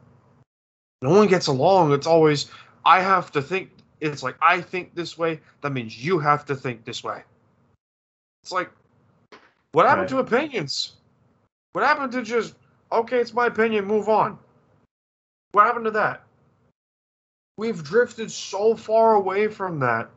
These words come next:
Speaker 1: that I don't like to use the term snowflake mentality or loser mentality in this case. I see that. <laughs> I saw that. But I caught that. And,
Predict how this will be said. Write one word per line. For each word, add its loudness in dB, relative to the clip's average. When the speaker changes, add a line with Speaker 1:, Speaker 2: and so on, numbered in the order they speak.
Speaker 1:
that 2
I 4
don't 2
like -2
to -16
use -10
the -20
term -6
snowflake 2
mentality 0
or 2
loser 2
mentality 2
in -6
this 0
case. -4
I 2
see -4
that. 0
<laughs> 4
I -2
saw -2
that. -4
But 0
I -6
caught 0
that. -2
And, -2